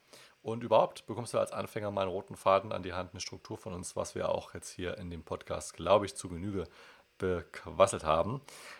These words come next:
Und wenn du noch Fragen haben solltest, schreib uns gerne unter dem Podcast oder über unsere Website oder an kontakt at gitarmasterplan punkt de. Schreib uns auch gerne mal deine Vorschläge oder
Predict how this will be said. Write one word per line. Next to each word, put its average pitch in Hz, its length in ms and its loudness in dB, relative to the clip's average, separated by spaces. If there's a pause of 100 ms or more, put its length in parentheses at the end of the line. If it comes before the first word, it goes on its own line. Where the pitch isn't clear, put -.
(100)
Und 104 100 2
wenn 139 100 6
du 165 60 4
noch 151 100 8
Fragen 127 240 10
haben 120 200 8
solltest, 107 560 0
schreib 127 220 8
uns 131 140 -2
gerne 107 260 4
unter 104 120 -2
dem 98 120 -4
Podcast 98 640 2
oder 90 460 2 (300)
über 92 160 -4
unsere 85 200 -4
Website 87 320 -2
oder 82 140 0
an 82 160 -6
kontakt - 440 -4
at - 100 -20
gitarmasterplan 90 720 -4
punkt - 240 -10
de. 117 240 -2
Schreib 117 180 -2
uns 104 80 -4
auch 95 100 -4
gerne 98 160 0
mal 95 120 2
deine 90 180 -2
Vorschläge 95 500 -4
oder 85 220 -4